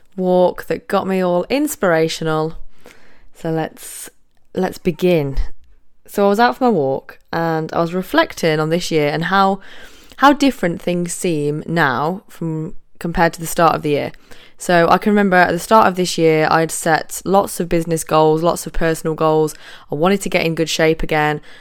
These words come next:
I wanted to build the business. And I just wanted to be consistent with something, really. So I wanted to get back into a, a training routine, be consistent with calories,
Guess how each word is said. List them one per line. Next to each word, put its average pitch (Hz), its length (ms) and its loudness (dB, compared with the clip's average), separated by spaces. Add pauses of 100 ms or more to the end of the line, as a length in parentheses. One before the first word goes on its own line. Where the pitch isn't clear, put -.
(160)
I 151 60 -6
wanted 190 240 2
to 170 80 -8
build 165 240 4
the 151 40 -4
business. 147 640 -2 (600)
And 151 400 0
I - 80 0
just 294 160 2
wanted 302 140 2
to - 40 -8
be 180 80 0
consistent 196 480 -4
with 147 100 -6
something, 143 240 -6
really. 135 180 -6
So 151 140 -4
I 151 60 0
wanted 185 200 0
to 170 100 -8
get - 180 -2
back 175 220 2
into 175 260 -2
a, 156 240 2
a - 60 -4
training 185 420 2
routine, 156 580 0 (340)
be 202 140 6
consistent 175 460 -6
with 156 140 -8
calories, 147 580 0